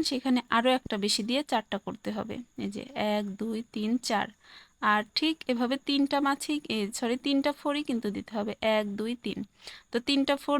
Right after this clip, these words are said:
দেওয়ার পরে এখানে একটা, এই যে বলেছিলাম না, একটা একটা করে কমছে। এই যে এখানে তিনটা ছিল প্রথমবার, তারপরে দুটো হয়েছে, তারপর তিনটা। So এইখানে যেহেতু কমেছে, এখানে বেড়ে যাবে, আবার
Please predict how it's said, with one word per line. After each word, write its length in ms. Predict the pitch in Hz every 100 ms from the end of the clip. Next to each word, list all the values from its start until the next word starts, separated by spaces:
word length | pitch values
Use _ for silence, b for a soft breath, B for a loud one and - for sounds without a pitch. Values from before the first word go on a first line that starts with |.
| 262
দেওয়ার 200 | 269 277
পরে 140 | 269 269
এখানে 220 | 269 277 277 247
একটা, 280 | 247 - 240 185 _ _ _ _ _
এই 120 | - 202
যে 100 | 247 330 _ B B -
বলেছিলাম 420 | 233 233 - 262 285
না, 60 | 262
একটা 140 | 233 -
একটা 140 | 262 262
করে 140 | 262 262 -
কমছে। 380 | 247 247 - 294 359 B B B 220
এই 40 |
যে 60 | 208 226
এখানে 220 | 262 254 262
তিনটা 260 | 269 262 240
ছিল 140 | - 233 226
প্রথমবার, 400 | 233 - 240 262 -
তারপরে 280 | 214 226 233 233
দুটো 180 | 240 254
হয়েছে, 220 | 254 240 302
তারপর 220 | 247 - 220 233
তিনটা। 300 | 220 208 196 - B B B B -
So 80 | 254 -
এইখানে 260 | 262 247 302 294
যেহেতু 260 | 311 320 311
কমেছে, 380 | 285 269 277 269 262 262
এখানে 240 | 262 269 254 240
বেড়ে 180 | 233 220
যাবে, 180 | 214 240 302 _ -
আবার 160 | 214 226